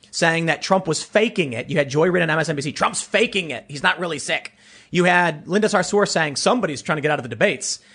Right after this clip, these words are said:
But then you had people saying, like, "I don't know, man. Trump's on his deathbed. He's getting dexamethasone. This is the end." <laughs> And then Trump just, like, walks out like, "I'm okay. It's, you know, it's a mild, mild symptoms. I'm totally fine." And that was to be expected.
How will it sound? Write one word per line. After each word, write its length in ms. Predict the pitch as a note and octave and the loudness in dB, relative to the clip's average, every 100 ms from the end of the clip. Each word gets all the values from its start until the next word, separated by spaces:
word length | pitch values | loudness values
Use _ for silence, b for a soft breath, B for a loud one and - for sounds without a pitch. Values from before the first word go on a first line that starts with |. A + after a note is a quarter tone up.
| b | b
But 80 | F3+ | 0
then 140 | B3+ | 2
you 80 | D4+ | 2
had 100 | C4+ | 2
people 260 | A3 A3+ G#3 | 2 0 2
saying, 220 | G3 F3+ | 0 -2
like, 140 | D3 - | -4 0
"I 120 | D3+ | 0
don't 80 | D3 | 2
know, 160 | E3+ | 0
man. 240 | D3 C#3 B2+ b | 0 -4 -8 b
Trump's 240 | - G3+ F#3 | -2 -2 0
on 100 | D#3 | -2
his 140 | A2+ | -4
deathbed. 640 | A#2 F#3+ - F#3+ D3+ A2+ b | -6 -6 -4 -2 -2 -4 b
He's 180 | - G#3 | -6 -2
getting 240 | G3 E3 | 0 0
dexamethasone. 800 | D3+ F#3 E3+ G3+ G3+ E3 F3+ C3 - B | -2 -2 -2 -2 -2 -2 -2 -4 -6 B
This 160 | C#4 | 2
is 100 | B3 G3 | 2 -2
the 180 | C#4 | 0
end." 360 | C#4+ C#4 A#3+ D#3+ - - | 4 4 4 0 -6 -12
<laughs> 240 | A3+ - | -10 -2
And 120 | E3+ | 2
then 120 | F#3+ | 2
Trump 280 | F#3 F#3 F#3 | 2 2 2
just, 120 | F3 | 0
like, 140 | E3+ C#3+ | 0 2
walks 280 | B2 D3+ - | 2 2 4
out 100 | D#3 | 2
like, 180 | D3+ D3 | 2 2
"I'm 220 | D3 D3 | 2 2
okay. 340 | C#3+ C#3+ C3 B2+ | 0 0 0 0
It's, 200 | - - | -4 -6
you 80 | |
know, 120 | A#2 A2 | -4 -4
it's 100 | A#2+ | -4
a 40 | |
mild, 400 | A2+ A2+ A2+ A2 _ _ | -2 -2 -2 -8 _ _
mild 320 | B2 A#2 A#2 | -6 -4 -4
symptoms. 360 | B2+ A#2 A#2 A2 | -8 -6 -6 -6
I'm 100 | A#2 | -8
totally 260 | B2+ A2+ | -8 -8
fine." 300 | G#2+ A2 G#2+ G#2+ b b b b - | -6 -8 -8 -12 b b b b 0
And 540 | D#3 D3 C#3+ C3 B2 _ _ _ _ _ | 4 4 2 -4 -8 _ _ _ _ _
that 180 | D3 D3+ | -2 0
was 100 | D3+ | 0
to 80 | - | -4
be 100 | C3+ | -4
expected. 520 | B2 - D3 - - | -4 -6 -8 -8 -14